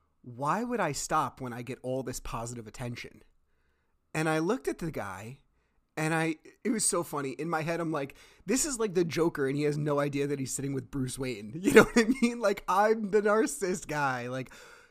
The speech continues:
"Dude, holy shit." And he goes, "Why would I stop when I get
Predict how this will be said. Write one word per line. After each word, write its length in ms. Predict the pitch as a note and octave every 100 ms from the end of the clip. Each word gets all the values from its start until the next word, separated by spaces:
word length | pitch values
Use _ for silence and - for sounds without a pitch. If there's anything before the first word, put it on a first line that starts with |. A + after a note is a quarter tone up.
| _ _
"Dude, 560 | - A3 A#3+ A3 F#3 B2
holy 720 | - - E3+ D#3 D3+ D3 D#3
shit." 420 | C#3+ - G#3 G3+ -
And 120 | B2+
he 120 | C#3
goes, 320 | C#3 C3+ C3 - - _
"Why 480 | - E3+ B2+ C3+ E3+
would 180 | G#3+ G#3+
I 140 | D#3+
stop 520 | C#3 - - C#3+ G#2+ -
when 160 | A#2
I 80 | A2
get 240 | A#2+ A#2+